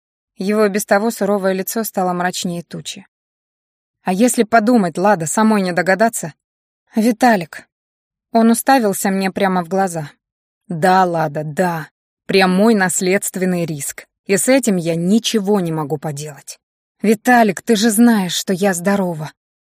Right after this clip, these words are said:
«И я очень этому рад», угрюмо буркнул Карпенко. «Потому что даже представить боюсь, что бы мне пришлось делать, будь это не так.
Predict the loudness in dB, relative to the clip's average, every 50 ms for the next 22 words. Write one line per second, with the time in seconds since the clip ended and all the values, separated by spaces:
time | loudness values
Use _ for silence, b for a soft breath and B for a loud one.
0 | _ _ _ _ _ _ _ _ -4 -2 0 2 2 2 2 _ 0 0 0 0
1 | -4 -4 -4 -4 -4 -4 -4 -4 -4 -6 -6 -8 -12 -16 -20 _ _ _ _ _
2 | _ _ _ _ _ _ -8 -6 -2 -2 -2 0 0 -2 -2 -2 -4 -6 -6 -6
3 | -6 -8 -8 -6 -6 -8 -10 -8 -8 -8 -8 -8 -10 -12 -16 -20 -20 _ _ _
4 | _ _ _ _ _ _ _ _ _ -2 2 2 4 4 4 2 2 0 2 2
5 | 2 2 2 0 -2 -2 -4 -4 -4 -2 2 2 2 2 0 -4 -2 -2 -2 0
6 | 0 -2 -2 -4 -4 -4 -2 -2 -2 -2 -2 -2 -2 -4 -4 -6 -4 -2 -4 -4
7 | -4 -2 -2 0 0 0 0 -2 -4 -6 -6 -6 -6 -6 -6 -4 -4 -4 -4 -6
8 | -8 -10 -12 -12 -16 -20